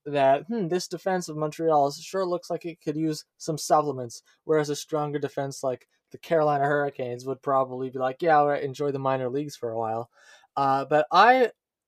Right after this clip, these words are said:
I think we're supposed to hear today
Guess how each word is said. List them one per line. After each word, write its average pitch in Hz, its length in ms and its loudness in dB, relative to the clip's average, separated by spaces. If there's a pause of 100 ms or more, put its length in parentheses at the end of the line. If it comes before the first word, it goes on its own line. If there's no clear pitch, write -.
(100)
I 160 120 2
think 262 280 -4
we're 226 80 2
supposed 180 420 -2
to 170 80 -2
hear 160 500 2 (180)
today 123 520 2